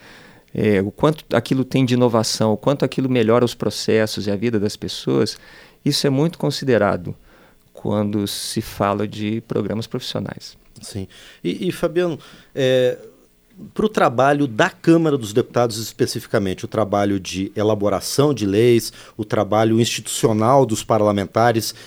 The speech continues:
Speaker 2: e dos diversos órgãos, de que forma ele tem sido afetado ao longo desses dez anos pelo mestrado do cefor?
Speaker 1: Então, de várias formas, né? O nosso programa,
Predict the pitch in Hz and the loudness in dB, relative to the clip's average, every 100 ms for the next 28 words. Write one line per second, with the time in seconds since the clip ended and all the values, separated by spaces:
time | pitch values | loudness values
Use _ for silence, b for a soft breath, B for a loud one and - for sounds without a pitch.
0 | B - 110 117 98 110 90 110 113 - | B -8 -2 -2 2 2 4 4 2 -2
1 | 95 101 104 104 104 135 170 175 180 185 | -2 0 0 -4 -6 -6 -2 0 0 0
2 | 175 165 151 160 139 - 160 147 B B | 0 -2 0 -2 0 -2 0 -2 B B
3 | B 123 - 127 - 123 117 110 110 113 | B -2 0 0 2 4 6 6 6 4
4 | 107 107 104 - 92 113 107 104 123 135 | 2 0 0 0 0 2 2 2 2 0
5 | 127 B B B _ - 135 131 127 113 | -4 B B B _ 0 2 4 4 2
6 | - 113 117 104 104 101 - 107 - 80 | 2 2 2 2 -2 -2 -2 -4 -2 -4
7 | 73 139 - 90 95 107 123 151 - - | 0 0 0 -2 -2 2 2 2 0 -2
8 | 82 62 - - - 101 127 - 98 104 | -2 -2 -8 -10 -4 -2 -2 -2 -4 0
9 | 120 139 - 135 123 101 107 107 92 110 | 0 0 -4 0 2 4 4 2 0 -4